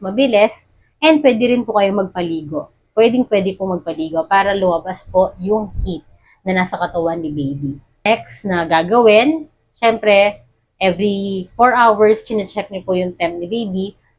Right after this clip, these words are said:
para nakikita niyo kung bumababa ba or yung, o kung humahaba yung interval ng lagnat. Kailangan mo siya papatignan sa E R or sa clinic.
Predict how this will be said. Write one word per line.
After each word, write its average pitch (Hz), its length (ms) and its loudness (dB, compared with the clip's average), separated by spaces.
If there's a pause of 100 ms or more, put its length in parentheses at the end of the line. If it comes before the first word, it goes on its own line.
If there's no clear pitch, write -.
(100)
para 196 400 2
nakikita 214 480 -4
niyo 202 160 -2
kung 208 160 -4
bumababa 185 560 2
ba 190 120 2 (120)
or 220 80 4
yung, 233 160 -2 (240)
o 233 240 4
kung 285 160 6
humahaba 214 560 4
yung 208 160 -6
interval 180 480 -2
ng 160 160 -8
lagnat. 147 360 -8 (520)
Kailangan 240 240 2
mo 240 160 0
siya 254 160 -4
papatignan 190 720 -2 (400)
sa 180 160 -6
E 214 160 -2
R 208 320 4
or 196 80 0
sa 220 80 -2
clinic. 226 480 0